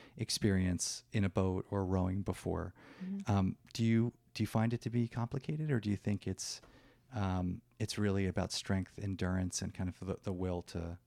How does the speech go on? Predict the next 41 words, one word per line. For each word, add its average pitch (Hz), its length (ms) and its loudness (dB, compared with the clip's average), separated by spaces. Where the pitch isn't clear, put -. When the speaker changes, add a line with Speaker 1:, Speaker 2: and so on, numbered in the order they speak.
Speaker 1:
to - 120 -10
pull 85 280 -4
hard? 85 360 -8
Speaker 2:
Um, 214 560 0
I 190 120 -2
think 240 220 -8
it's - 120 -6
a 202 60 -8
combination 185 520 -4
of 180 100 -4
a 180 40 -4
lot 175 180 -4
of 180 100 -8
things. 175 340 -8
I 180 80 -6
think 175 380 -8
it 190 120 -2
is 214 380 -2
complex, 196 800 -6
and 185 240 -4
I've 180 120 -4
been 180 120 -4
rowing 185 180 -4
for 196 140 -4
sixteen 185 440 -6
years, 180 300 -4
and 185 80 -4
I 180 60 -6
still - 220 -8
haven't 185 260 -6
figured 190 240 -6
it 185 100 -6
out. 190 240 -6
Speaker 1:
<laughs> 127 80 -4
Speaker 2:
Um, 175 460 -2
but 180 220 4
in 196 140 0
a 196 60 2
way, 180 220 2
it's - 140 -6
also 170 260 -2